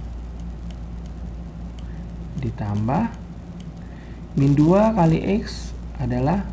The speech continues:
min dua X. Ya.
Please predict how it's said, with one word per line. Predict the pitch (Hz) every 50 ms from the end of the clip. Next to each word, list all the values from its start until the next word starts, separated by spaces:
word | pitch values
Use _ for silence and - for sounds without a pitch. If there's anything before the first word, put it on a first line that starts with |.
| - - - - - - - - - - - -
min | 160 175 180
dua | 175 156 139 120 - - -
X. | 98 104 - - - - - - - - - - - - - - - - - - - - - - - - - - - - - - - - - - - - - - - - - - - - - - - - - - - - - - - - - - - - - - - - - - - - - - - - - - - - - - - - - - - - - - - - - - - - - - - - - - - - - - - - - - - - - - - - - - - - -
Ya. | 117 120 127 156